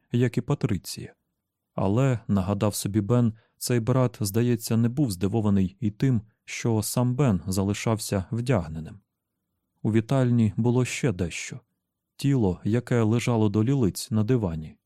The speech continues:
в іншому боці кімнати. Це була жінка. І, як здалося Бену, хоч він і не хотів витріщатися, вона теж була гола. Бен Кекстон вважав себе витонченою людиною в таких справах.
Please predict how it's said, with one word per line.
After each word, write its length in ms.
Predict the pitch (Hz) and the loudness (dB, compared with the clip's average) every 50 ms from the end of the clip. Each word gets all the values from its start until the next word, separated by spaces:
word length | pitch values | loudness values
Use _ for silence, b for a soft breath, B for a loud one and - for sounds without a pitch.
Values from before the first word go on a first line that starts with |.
| _ - | _ -6
в 60 | 127 | 0
іншому 420 | 127 139 123 110 - - 107 107 107 | 2 2 2 2 2 2 2 2 2
боці 340 | 104 110 101 98 - 104 101 | 4 2 2 2 0 -4 -4
кімнати. 540 | - 139 131 117 98 85 78 - - - _ _ _ _ _ _ _ _ _ _ _ _ _ b b b | -2 -2 0 0 -2 -2 -4 -10 -16 -20 _ _ _ _ _ _ _ _ _ _ _ _ _ b b b
Це 360 | - - - 127 123 120 117 | -10 -2 0 2 2 2 2
була 320 | 104 101 117 120 127 139 143 | 2 2 2 4 4 2 2
жінка. 480 | 127 110 92 80 78 - - - - _ _ _ _ _ _ _ _ b b b b | 2 0 -2 -2 -4 -10 -16 -18 -18 _ _ _ _ _ _ _ _ b b b b
І, 80 | 120 | 2
як 180 | 104 104 92 104 | 2 2 2 0
здалося 460 | 98 95 107 110 120 110 - - 110 | 0 2 2 2 2 2 2 0 -2
Бену, 420 | 104 107 131 131 120 98 80 78 - _ _ _ _ | 0 2 2 2 4 2 0 -2 -8 _ _ _ _
хоч 280 | _ - 127 - - - | _ -6 -4 -4 0 0
він 100 | 120 113 | 4 4
і 40 | 110 | 4
не 100 | 113 113 | 4 4
хотів 360 | - - 127 - - 113 92 | 2 0 -2 0 0 0 2
витріщатися, 880 | 95 95 - - 104 104 - - - 143 - - - - - - 85 - _ _ _ _ _ _ _ _ | 2 0 0 0 -2 -2 -2 0 -2 -2 -2 -2 -6 -8 -8 -14 -14 -16 _ _ _ _ _ _ _ _
вона 240 | - 113 123 127 135 | -2 0 2 2 0
теж 400 | - - 143 123 101 - - - - | 0 0 0 0 0 -2 -6 -6 -6
була 320 | 98 92 101 101 104 113 | -2 0 0 2 2 0
гола. 420 | 113 131 120 90 80 78 80 - _ _ _ _ _ _ _ _ _ _ _ _ _ _ _ _ _ - | 0 0 -2 -2 -4 -6 -14 -16 _ _ _ _ _ _ _ _ _ _ _ _ _ _ _ _ _ -4
Бен 240 | 107 113 143 139 127 | 0 2 2 2 2
Кекстон 480 | - 147 139 - - - - 120 113 | 0 -2 -2 -2 -4 -2 2 2 2
вважав 360 | 104 104 117 117 127 139 135 - | 4 2 2 2 2 0 0 0
себе 380 | - - 113 104 113 104 92 98 | 0 -2 0 2 2 0 0 0
витонченою 720 | 104 127 170 160 - 113 95 - - 95 98 92 95 92 | 2 2 2 2 2 0 0 0 0 2 2 4 4 4
людиною 500 | 104 107 104 123 127 120 110 107 104 95 | 2 2 4 4 4 4 4 4 2 2
в 80 | - | 0
таких 340 | - - 120 - 123 123 - | -2 -4 -2 0 0 -2 -2
справах. 600 | - - - 123 101 85 80 85 - - _ _ | -4 -6 -4 -4 -4 -2 -4 -8 -14 -16 _ _